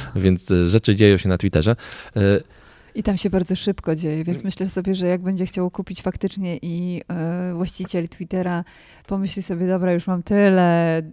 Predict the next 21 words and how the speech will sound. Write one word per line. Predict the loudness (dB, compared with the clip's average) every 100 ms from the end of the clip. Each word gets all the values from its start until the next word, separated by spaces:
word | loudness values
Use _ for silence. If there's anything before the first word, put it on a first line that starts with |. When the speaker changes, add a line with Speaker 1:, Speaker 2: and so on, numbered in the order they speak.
| -12 -6
Speaker 1:
problemów | 0 2 2 -2 -4
z |
tym | -6 -4 -4 -2
medium, | 2 2 2 -2
to | -2
niech | -2 -2
to | -4
przejmie | -4 -2 -2 -2 -2 -2
Elon, | 0 2 4 2 -2 -8
zrobi | -2 0 0 -2
z |
tego | -4 -2 -2
super, | -4 -2 -2 -2 -8 -18 -18 -10
e, | -4 -2
złote | 0 4 6
jajo”, | 8 8
Speaker 2:
No | 6
właśnie, | 6 6 6
Speaker 1:
to |
Speaker 2:
właśnie | 4 2 2
pytanie, | 4 6 8 8